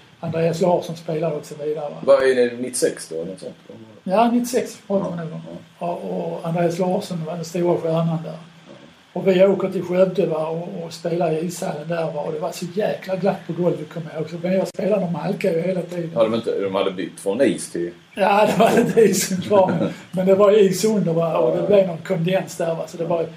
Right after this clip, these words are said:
Speaker 1: jag ska inte skylla på det, men vi åkte ju på en sån jävla smäll. Vi gjorde vår sämsta match för säsongen, förlorade med, med, jag tror det var sju mål, tror jag vi förlorade med.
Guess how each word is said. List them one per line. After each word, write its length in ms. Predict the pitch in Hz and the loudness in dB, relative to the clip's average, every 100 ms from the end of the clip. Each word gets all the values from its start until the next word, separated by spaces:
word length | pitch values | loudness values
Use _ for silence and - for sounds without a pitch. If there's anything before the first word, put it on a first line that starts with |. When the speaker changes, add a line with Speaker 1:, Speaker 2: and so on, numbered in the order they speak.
| - - | -18 -18
Speaker 1:
jag 80 | - | -8
ska 140 | 180 | -4
inte 120 | 180 | -4
skylla 280 | - 156 165 | -4 -2 0
på 120 | - | -2
det, 160 | - 156 | -6 -8
men 100 | - 160 180 | -10 -10 -2
vi 80 | 175 | 0
åkte 240 | 175 - | 0 0
ju 80 | 165 | -4
på 140 | - 165 156 | -4 -6 -6
en 60 | 160 | -8
sån 340 | - 180 160 156 | -4 -2 -4 -2
jävla 400 | 180 165 156 147 | -2 -2 -6 -6
smäll. 340 | 175 156 151 - 165 - - | -6 -6 -8 -12 -16 -18 -12
Vi 80 | - | 0
gjorde 140 | 185 175 | 2 2
vår 120 | 175 | 0
sämsta 460 | - 185 165 - 165 | 2 2 2 -2 -2
match 220 | 185 175 | -2 -4
för 80 | 165 | -10
säsongen, 460 | 160 180 170 165 | -8 -6 -4 -4
förlorade 380 | 165 180 170 156 | -2 0 0 0
med, 140 | 160 - - - - - - - - - | -4 -6 -14 -20 -20 -20 -20 -20 -20 -2
med, 380 | 160 156 156 175 170 175 170 175 165 156 | 0 0 -2 -6 -6 -6 -6 -6 -8 -10
jag 80 | - | -4
tror 160 | 170 156 | 0 0
det 80 | |
var 120 | 151 - - - - | -2 -6 -8 -12 -14
sju 260 | - 185 139 | 0 2 2
mål, 200 | 170 170 | 2 2
tror 200 | 165 156 | 0 -4
jag 40 | 147 | -4
vi 60 | |
förlorade 280 | 143 156 156 147 | -6 -2 -2 -2
med. 100 | 165 | -8